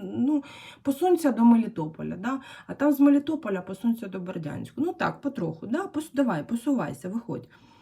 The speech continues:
Ні, і наше керівництво не вірить в те, що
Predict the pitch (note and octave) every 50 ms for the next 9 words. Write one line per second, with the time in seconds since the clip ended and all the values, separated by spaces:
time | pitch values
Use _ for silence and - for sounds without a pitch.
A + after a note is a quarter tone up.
0 | _ _ _ _ _ - - A3 B3 C#4 C#4 A3+ E3 - - - G3 G3+ G#3 G#3
1 | G#3 G3+ F#3+ G3 G#3+ B3+ D#4 - - C#4+ C#4 - C4+ B3+ B3+ C4 C#4 D#4 F4 E4+
2 | - - G3+ G3+ G3 G#3 A3+ A#3 A3+ A3 A#3 A#3 A3+ G3 E3 D#3 D#3 - _ _
3 | - F#3+ G3+ A3 A3+ - - -